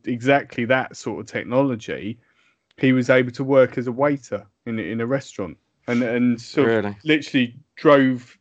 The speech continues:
Speaker 1: the thing up to the table, and he was talking, they were talking to him, the order was taken, that, and then he could drive and sort of go to another table or whatever.
Speaker 2: That's
Speaker 1: So it
Speaker 2: incredible,
Speaker 1: does, you
Speaker 2: isn't it?
Speaker 1: know, in the serious real world application, it's brilliant because it does open up so much for,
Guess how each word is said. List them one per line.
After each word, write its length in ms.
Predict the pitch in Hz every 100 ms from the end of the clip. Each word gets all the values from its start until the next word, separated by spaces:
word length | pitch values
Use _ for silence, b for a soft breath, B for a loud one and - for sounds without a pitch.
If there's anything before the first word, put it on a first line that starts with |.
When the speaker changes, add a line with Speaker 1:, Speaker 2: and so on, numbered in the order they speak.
| -
Speaker 1:
the 180 | 131 117
thing 360 | 117 151 123
up 280 | 117 117 _
to 440 | - 123 107 104 - _ _
the 120 | 131
table, 680 | 117 135 117 110 120 117 123
and 160 | 113 113
he 160 | 123
was 180 | 113 107
talking, 420 | - 120 120 127
they 120 | 117
were 100 | 117
talking 400 | 117 127 117 120
to 140 | 110 120
him, 260 | 123 123 123 b b b
the 60 | 131
order 260 | 120 117 113
was 160 | 113
taken, 460 | - 120 117 127 117
that, 260 | 117 123
and 80 | 104
then 120 | 120
he 80 | 120
could 200 | 110 -
drive 400 | - 123 123 113
and 260 | 120 120 123 _
sort 200 | - 120
of 60 | - _ _ _ _ _ _ _ _
go 160 | - 117
to 160 | 117
another 260 | 131 123 113
table 400 | - 113 104 107
or 60 | 104
whatever. 280 | 104 101
Speaker 2:
That's 120 | 123 117
Speaker 1:
So 80 | 139
it 40 |
Speaker 2:
incredible, 240 | 135 180 160
Speaker 1:
does, 80 | 104
you 60 | 104
Speaker 2:
isn't 100 | 104
it? 40 |
Speaker 1:
know, 80 | 127
in 80 | 110
the 80 | 123
serious 460 | - 151 160 110
real 160 | 139 143
world 360 | 131 156 151
application, 640 | 131 113 - 110 104 - 123
it's 80 |
brilliant 420 | 123 127 170 92 95
because 300 | 104 120 123
it 120 | 104
does 200 | 127 117
open 340 | 113 113 123
up 180 | 110 -
so 240 | - 120 107
much 400 | 113 127 - -
for, 320 | - 101